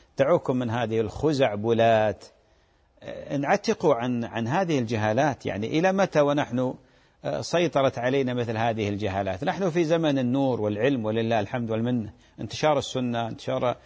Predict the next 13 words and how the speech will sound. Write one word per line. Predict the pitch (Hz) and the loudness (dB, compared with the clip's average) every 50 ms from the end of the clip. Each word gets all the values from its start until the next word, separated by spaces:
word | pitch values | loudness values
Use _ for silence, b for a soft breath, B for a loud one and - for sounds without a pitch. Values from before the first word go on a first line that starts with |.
| B B B B B B | B B B B B B
الحمد | - - 135 131 127 | -8 -4 -2 -2 0
لله | 123 123 123 123 120 | 0 0 0 0 -2
أحاديث | 110 - 131 123 123 135 127 107 | -2 -2 -2 -2 0 0 -2 -2
النبي | 123 120 117 117 113 117 | -2 -2 -2 -2 -2 0
عليه | 104 110 117 117 | 0 0 0 -2
الصلاة | 107 - - 110 113 113 - - | -2 -4 -2 0 0 0 0 -2
والسلام، | 113 - - - 113 110 113 113 110 117 - - - b b b b b b b b b b b 139 | -8 -10 -6 -6 -2 0 0 0 0 -2 -6 -10 -16 b b b b b b b b b b b -8
انتشار | 131 - 151 127 - 160 185 180 180 175 | -6 -4 -6 -4 0 2 4 4 4 4
العقيدة | 160 147 135 117 117 127 - - - 175 156 156 | 2 2 0 0 -2 -2 0 0 0 0 0 0
السليمة | - - - 135 139 165 170 165 151 143 | -2 0 0 0 2 2 2 2 2 0
التي | 135 131 131 117 - 127 123 | 2 2 0 0 0 -2 0
ولله | 123 131 131 135 131 131 127 | 0 0 0 0 2 2 0
الحمد | 120 117 143 147 143 | 0 0 0 -2 -2